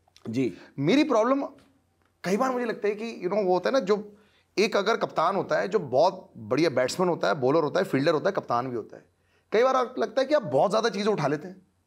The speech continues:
Speaker 2: नहीं?
Speaker 1: नहीं, नहीं, नहीं, नहीं। मुझे लगता है
Speaker 2: उसमें आपको लगता है कि उसकी एक्टिंग तो अलग रहती है, लेकिन बाद में आपको लगता है कि इससे अगर आप थोड़ा सा कम करें, then maybe might help you more as a person, या फिर नहीं, आपको चाहिए इतना केओस?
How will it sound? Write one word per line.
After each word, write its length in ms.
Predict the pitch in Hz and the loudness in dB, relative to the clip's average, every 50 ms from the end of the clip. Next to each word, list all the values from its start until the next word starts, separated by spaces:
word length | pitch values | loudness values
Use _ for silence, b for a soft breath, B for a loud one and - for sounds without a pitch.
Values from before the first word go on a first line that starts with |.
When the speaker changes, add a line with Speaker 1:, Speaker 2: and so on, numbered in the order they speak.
| _ _ _ _ _ _ _ - | _ _ _ _ _ _ _ -4
Speaker 2:
नहीं? 100 | 147 202 | -2 -2
Speaker 1:
नहीं, 100 | 233 233 | 0 0
नहीं, 120 | 202 165 151 | -2 -2 -4
नहीं, 200 | 147 131 127 123 | -6 -10 -12 -12
नहीं। 140 | 113 113 117 _ _ _ _ _ _ _ _ _ - 139 | -12 -14 -20 _ _ _ _ _ _ _ _ _ -14 -10
मुझे 120 | 147 156 | -8 -8
लगता 180 | 156 151 156 196 | -6 -2 0 0
है 60 | 170 | 0
Speaker 2:
उसमें 140 | 165 247 240 | 2 2 2
आपको 180 | 226 233 240 | 2 2 0
लगता 180 | 233 233 240 247 | 0 0 0 0
है 40 | 240 | 0
कि 300 | 240 247 247 - - - - - | 0 -2 -6 -6 -8 -16 -14 -12
उसकी 120 | - - - | -8 -6 -2
एक्टिंग 360 | - 147 139 - - 214 214 | -2 -2 -2 -2 -6 -4 0
तो 60 | 220 | 2
अलग 160 | 180 170 156 | 2 2 2
रहती 220 | 139 110 98 - - | 0 -2 -4 -6 -14
है, 80 | - _ b b b b b b b | -20 _ b b b b b b b
लेकिन 480 | 165 202 233 - - - - - - - | -2 -2 -2 -4 -6 -14 -18 -20 -20 -16
बाद 340 | 131 117 113 135 151 175 180 | -8 -2 0 2 2 0 0
में 120 | 220 226 | 0 -2
आपको 160 | 208 202 202 202 | -2 -2 -2 -4
लगता 200 | 208 - - - | -6 -4 -4 -6
है 20 | |
कि 100 | - 233 | -6 -6
इससे 340 | - - 165 - - 208 220 | -8 -6 -6 -4 0 0 0
अगर 220 | 208 185 185 202 | 2 2 2 2
आप 180 | 202 202 202 202 170 | 2 0 0 0 0
थोड़ा 120 | 175 190 | 0 0
सा 100 | 190 214 | 0 0
कम 240 | 202 202 175 185 185 | 0 0 -2 0 0
करें, 320 | 180 185 185 185 180 170 | 0 2 0 0 0 -2
then 140 | 151 170 180 165 | -2 -2 0 2
maybe 340 | 151 160 165 190 185 156 139 | 0 0 0 -2 -2 0 0
might 220 | 151 180 170 151 | 0 0 0 0
help 240 | 160 170 151 135 135 | 0 0 0 0 0
you 240 | 156 190 202 202 208 | 0 2 2 0 0
more 260 | - 123 - - 139 | -2 -2 0 0 0
as 80 | 139 160 | 0 0
a 40 | 156 - 143 | 0 0 0
person, 460 | 131 - - 233 254 262 269 190 139 | 0 0 -4 -10 -10 -12 -12 -6 -6
या 80 | 127 | -6
फिर 140 | 120 - 120 | -4 -4 -6
नहीं, 160 | 117 107 92 90 - b b b b b b | -6 -8 -10 -12 -18 b b b b b b
आपको 200 | 143 151 - 214 | -2 0 0 0
चाहिए 320 | 202 208 202 220 226 240 | 0 0 0 2 4 2
इतना 180 | 220 220 220 214 | 2 2 0 -2
केओस? 680 | - - 180 147 131 113 - - - - - - - | 0 2 2 2 2 0 -2 -6 -10 -10 -12 -14 -18